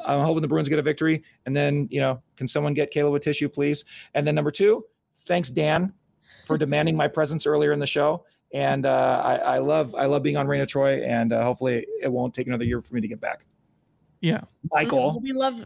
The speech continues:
Speaker 3: we love having you
Speaker 2: You were
Speaker 3: on
Speaker 2: on,
Speaker 3: Rain of Troy.
Speaker 2: you were on a
Speaker 3: We
Speaker 2: month
Speaker 3: had him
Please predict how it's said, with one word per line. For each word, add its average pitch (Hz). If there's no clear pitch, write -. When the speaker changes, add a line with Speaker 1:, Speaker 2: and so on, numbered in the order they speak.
Speaker 3:
we 247
love 254
having 226
you 254
Speaker 2:
You 370
were 403
Speaker 3:
on 392
Speaker 2:
on, 370
Speaker 3:
Rain -
of 339
Troy. 170
Speaker 2:
you 370
were 403
on 403
a 392
Speaker 3:
We 453
Speaker 2:
month 480
Speaker 3:
had 466
him -